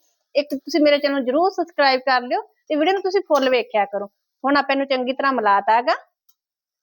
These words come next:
ਤੇ ਹੁਣ ਆਪਾਂ ਗੈਸ ਕਰ ਦਿੰਨੇ ਆਪਾਂ ਬੰਦ। ਇੱਕ ਮਿੰਟ ਵਾਸਤੇ ਇਹਨੂੰ ਆਪਾਂ ਢੱਕ ਕੇ ਰੱਖ ਦਾਂਗੇ। ਹਾਂਜੀ, ਮਸਾਲਾ ਪਾਇਆ ਸੀ ਗਰਮ ਤੇ ਹਰਾ ਧਨੀਆ ਪਾਇਆ ਸੀ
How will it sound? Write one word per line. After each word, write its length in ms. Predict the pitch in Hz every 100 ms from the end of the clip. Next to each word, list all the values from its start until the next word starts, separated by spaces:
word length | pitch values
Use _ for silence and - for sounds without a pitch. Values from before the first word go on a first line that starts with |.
| _ _ _ _ _ -
ਤੇ 80 |
ਹੁਣ 140 | 311 302
ਆਪਾਂ 200 | 269 262
ਗੈਸ 280 | 247 247 -
ਕਰ 140 | 262
ਦਿੰਨੇ 220 | 240 269
ਆਪਾਂ 180 | 269 269
ਬੰਦ। 320 | 240 226 254 494 508 _ _ _ -
ਇੱਕ 220 | 339 359
ਮਿੰਟ 240 | 330 277 254
ਵਾਸਤੇ 340 | 240 226 254
ਇਹਨੂੰ 180 | 262 285
ਆਪਾਂ 220 | - 311
ਢੱਕ 280 | - 330 339 247
ਕੇ 60 |
ਰੱਖ 220 | 226 -
ਦਾਂਗੇ। 340 | 196 185 185 202 - _ _ _ _ _ _ _ _ _ _ _ _ _ _ _
ਹਾਂਜੀ, 300 | - 247 247 247
ਮਸਾਲਾ 440 | 247 247 233 277
ਪਾਇਆ 220 | 294 330
ਸੀ 140 | 320 311
ਗਰਮ 400 | 262 233 254 285 -
ਤੇ 80 | 254
ਹਰਾ 180 | 262 220
ਧਨੀਆ 300 | 214 254 202
ਪਾਇਆ 220 | 208 208
ਸੀ 180 | 208 226